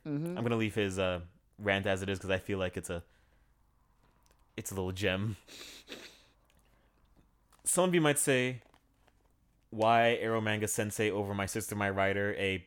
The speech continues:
Speaker 2: poorly animated version <laughs> of Arrow Manga Sensei?"
Speaker 1: <laughs>
Speaker 2: There is a certain Ed Woodian tier of shit that you can only reach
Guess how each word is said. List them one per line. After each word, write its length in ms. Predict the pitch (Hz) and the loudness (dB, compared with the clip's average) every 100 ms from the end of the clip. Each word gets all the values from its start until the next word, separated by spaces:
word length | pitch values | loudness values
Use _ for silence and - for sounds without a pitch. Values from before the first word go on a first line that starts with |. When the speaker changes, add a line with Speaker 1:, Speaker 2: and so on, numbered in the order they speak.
| - | -8
Speaker 2:
poorly 400 | - 110 104 104 | 0 2 2 2
animated 480 | 98 98 101 98 95 | 2 0 0 -2 -2
version 380 | 104 110 139 95 | -2 2 2 4
<laughs> 40 | |
of 260 | 165 143 135 131 | 4 4 0 -2
Arrow 240 | 135 123 | 2 2
Manga 300 | 135 135 156 | 4 4 2
Sensei?" 540 | - 147 131 175 160 - - | 0 -2 -2 0 0 -2 6
Speaker 1:
<laughs> 340 | 285 - 254 - - - _ _ _ _ _ | 8 8 6 4 -14 -20 _ _ _ _ _
Speaker 2:
There 340 | 120 135 147 160 | 0 4 6 6
is 240 | - 156 | 4 2
a 120 | 151 | 2
certain 600 | 143 - - 208 208 202 - | 2 -2 4 6 6 4 2
Ed 140 | 143 135 | 4 4
Woodian 640 | 123 123 139 143 139 135 | 4 6 6 6 4 0
tier 480 | - 143 131 131 131 | -2 2 4 4 2
of 260 | - 113 101 | 0 -2 -2
shit 380 | - 117 - | -2 -2 -2
that 200 | 104 107 | 0 0
you 120 | 110 107 | -2 -4
can 200 | 113 107 | -6 -4
only 380 | 113 113 110 107 | -2 -2 0 -2
reach 560 | 98 101 98 - - | -2 -2 -4 -6 -10